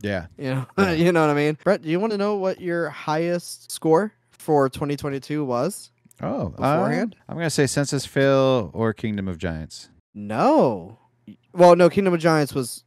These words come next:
Speaker 2: doesn't count. I'm talking about just albums
Speaker 1: Oh,
Speaker 2: in
Speaker 1: out of
Speaker 2: twenty twenty-two.
Speaker 1: twenty twenty-two. Oh, okay. Sorry,
Speaker 2: Yeah.
Speaker 1: sorry. Yeah, it wasn't Senses Fail?
Speaker 2: No, it wasn't. Senses Fail, let me see. You gave an eight point six.
Speaker 1: Eight point six, okay.
Speaker 2: You did give something else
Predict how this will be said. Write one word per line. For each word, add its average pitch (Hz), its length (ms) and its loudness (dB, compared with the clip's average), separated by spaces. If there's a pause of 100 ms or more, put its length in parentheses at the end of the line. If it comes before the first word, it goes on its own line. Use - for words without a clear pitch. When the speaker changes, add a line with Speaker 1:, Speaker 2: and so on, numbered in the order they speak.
(520)
Speaker 2:
doesn't 131 260 -2
count. 107 240 -6
I'm 139 80 -4
talking 180 120 6
about 165 180 4
just 147 280 0
albums 143 400 6
Speaker 1:
Oh, - 20 0
Speaker 2:
in - 60 0
Speaker 1:
out 139 160 6
of 131 100 2
Speaker 2:
twenty 123 220 0
twenty-two. 104 280 -2
Speaker 1:
twenty - 20 -6
twenty-two. - 60 -18 (200)
Oh, 135 200 0
okay. 104 220 -6
Sorry, 92 180 -6
Speaker 2:
Yeah. 92 60 -6
Speaker 1:
sorry. 90 280 -8
Yeah, 127 280 -4
it 107 60 -4
wasn't 120 260 -2
Senses 139 300 -4
Fail? 127 260 -2 (140)
Speaker 2:
No, 135 460 -4
it - 40 -6
wasn't. 120 460 -6
Senses 160 460 -8
Fail, 160 320 -2
let 151 100 -4
me 135 100 -8
see. 135 480 -8 (540)
You 127 280 -4
gave 127 540 -2 (100)
an 113 540 -10
eight 123 220 -8 (120)
point 127 240 -8
six. - 720 -14
Speaker 1:
Eight 95 180 -10
point 95 160 -10
six, - 260 -14
okay. 95 220 -6
Speaker 2:
You 123 100 -6
did 135 480 -4
give 143 220 -2
something 131 460 -2
else 107 460 -8